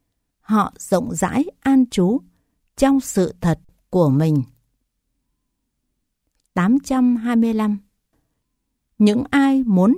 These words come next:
tranh luận, sau khi vào hội chúng, họ công kích lẫn nhau, họ gọi nhau là ngu, họ đi đến người khác và khởi lên tranh luận.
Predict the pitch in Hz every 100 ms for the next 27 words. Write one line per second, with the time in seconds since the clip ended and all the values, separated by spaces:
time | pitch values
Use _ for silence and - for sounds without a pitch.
0 | - 269 254 170 151 - - _ _ _
1 | - - 269 269 - 269 269 254 - 170
2 | 151 143 165 170 - - 180 254 - _
3 | _ _ _ - 185 - - - 269 262
4 | - 339 - 196 175 226 311 254 247 247
5 | - _ _ _ _ - 196 165 160 180
6 | 277 240 269 269 269 170 165 160 147 220
7 | 254 254 - _ _ _ _ 196 - 240
8 | 269 262 185 185 285 208 180 165 139 -
9 | 247 320 _ _ _ _ 180 190 185 175
10 | 185 160 151 240 269 262 - 269 262 180
11 | 156